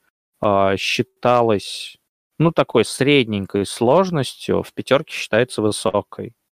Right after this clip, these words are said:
Потому что в пятерке нет сложностей в духе там двадцать, двадцать пять, тридцать, а, а в тройке и Pathfinder такое есть.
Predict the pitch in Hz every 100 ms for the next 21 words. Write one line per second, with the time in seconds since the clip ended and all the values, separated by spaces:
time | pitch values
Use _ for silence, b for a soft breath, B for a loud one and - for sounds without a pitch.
0 | _ - 104 107 123 - - 113 101 -
1 | 117 - 160 170 123 113 120 - - 113
2 | 104 107 - - 131 143 135 127 101 110
3 | 104 120 120 113 - 110 101 98 92 -
4 | _ _ _ _ 123 151 165 156 - 123
5 | 110 110 - - - 123 131 123 - 135
6 | 120 127 123 - 120 110 - - B B
7 | B B - _ _ - 110 104 98 -
8 | 113 110 110 - - 147 160 - 123 113
9 | 107 - 104 - 151 151 120 - - 120
10 | 98 87 -